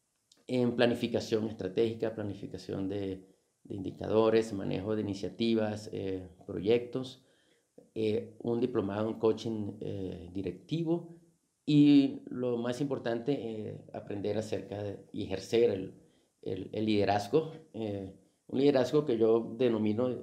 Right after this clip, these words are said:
liderazgo basado en principios, eh, que es parte de lo que, de las, de las cosas que vamos a conversar aquí más, más adelante, ¿no? Luego, por cuestión en país, en,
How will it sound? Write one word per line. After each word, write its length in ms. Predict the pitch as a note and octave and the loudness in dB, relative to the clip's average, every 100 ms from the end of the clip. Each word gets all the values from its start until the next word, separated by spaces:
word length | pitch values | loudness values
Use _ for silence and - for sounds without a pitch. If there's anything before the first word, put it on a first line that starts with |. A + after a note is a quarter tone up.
| - | -8
liderazgo 680 | - F2+ F#2+ G#2 G2 - A#2 | -8 -6 -4 -2 -2 -2 -2
basado 340 | G#2 G2+ G2+ | -2 -4 -4
en 80 | G#2+ | -4
principios, 640 | A2 G2+ C#3 C#3+ F3 - - - - _ _ - | -6 -2 -2 -2 -4 -8 -16 -20 -20 _ _ -10
eh, 440 | - A#2 A2 G2+ - | 0 4 4 2 -2
que 80 | G#2+ | -4
es 200 | - - | -2 -2
parte 320 | A#2+ A#2 A#2+ | 0 2 0
de 80 | A#2 | 0
lo 140 | G#2 | -2
que, 240 | G#2 F#2+ F2+ - | -4 -8 -8 -8
de 80 | A2 | -6
las, 280 | G2 G2 - | -6 -8 -6
de 120 | G#2 | -6
las 120 | F#2 | -6
cosas 300 | - G#2 B2 | -2 0 0
que 140 | A#2 G#2+ | 0 0
vamos 280 | F#2+ A2 | 0 0
a 80 | A#2+ | 2
conversar 380 | A#2 G2 F2+ G2+ | 2 0 0 0
aquí 260 | G#2 A2+ A2+ | 0 0 2
más, 480 | G#2+ G#2 - - | 4 2 -2 -8
más 300 | A2+ G#2 F#2+ | -6 -6 -4
adelante, 500 | G#2+ G2+ F2+ D2+ - | -4 -4 -4 -4 -8
¿no? 260 | E2+ B2 - - _ _ _ _ _ _ _ | -8 -8 -10 -20 _ _ _ _ _ _ _
Luego, 480 | - B2+ D#3 G#3 F3+ | 4 8 8 6 2
por 140 | C#3 A#2+ | -4 -4
cuestión 420 | A#2 - A#2+ C3 | -4 0 0 0
en 120 | C#3 C3+ | -4 -4
país, 420 | B2 B2 F3 - | -2 2 0 0
en, 420 | C#3+ A#2+ A2 G#2 | -6 -6 -8 -12